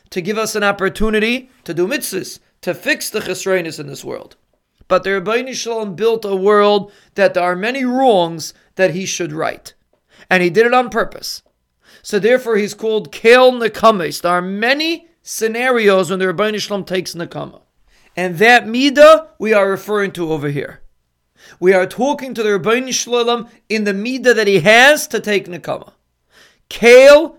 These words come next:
Nekames Hashem. Ribbono Shel Olam, you are a Kael that takes Nekama. And we specifically use these two names of the Ribbono Shel Olam. We say Kael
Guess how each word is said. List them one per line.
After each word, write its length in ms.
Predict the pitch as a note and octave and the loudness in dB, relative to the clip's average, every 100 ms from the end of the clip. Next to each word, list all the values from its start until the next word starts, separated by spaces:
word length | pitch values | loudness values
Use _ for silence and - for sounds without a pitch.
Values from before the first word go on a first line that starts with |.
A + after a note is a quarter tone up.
| - | -8
Nekames 840 | G#3+ G#3+ - A#3 B3 B3 A#3 - | -6 -6 -2 -2 -2 -2 -4 -2
Hashem. 460 | G#3+ F#3+ G3+ F#3+ E3 | -2 0 2 2 2
Ribbono 460 | E3 D3+ A#3 A#3+ | -4 -4 -4 -4
Shel 340 | A3+ - A3 G#3 | -6 -2 -2 -2
Olam, 100 | G3+ | -4
you 240 | A3+ B3 - | -4 -4 2
are 500 | G#3+ A3 A3+ A#3 - _ - | 6 8 8 6 -2 _ 0
a 180 | F#3+ F#3+ | 0 -2
Kael 640 | - G#3 A#3 B3+ D4 - _ | -2 2 4 4 2 -4 _
that 180 | F#3+ F#3+ | -6 -4
takes 320 | G#3 G3+ - | -2 -4 -4
Nekama. 500 | F3+ F3 D#3+ D3 - _ _ _ _ _ _ _ | -10 -8 -8 -10 -16 _ _ _ _ _ _ _
And 140 | F3+ F#3+ | -6 -4
we 100 | G#3 | -6
specifically 1000 | - G#3 G#3 - D#4 - B3+ B3+ A3 G#3 | -6 -4 -4 -2 -4 -2 -2 -2 -6 -4
use 440 | A3+ C4 A#3 D#3+ | -4 -4 -4 -6
these 280 | G#3+ A#3+ - | -8 -8 -10
two 320 | - B3+ A#3+ | -8 -6 -4
names 600 | G#3+ A#3+ B3 G#3+ F#3+ D#3 | -4 -2 -2 -4 -6 -2
of 140 | F#3 E3+ | -2 0
the 80 | |
Ribbono 420 | F#3 F3+ G3+ D#3+ C#3+ | -2 0 -2 -2 -8
Shel 200 | - G#2 | -14 -14
Olam. 180 | F#2+ | -12
We 120 | E3 E3 | -12 -8
say 240 | F#3 F3 | -6 -6
Kael 760 | - - G3+ G#3+ A#3+ C#4 E4+ | -6 -4 0 2 4 2 2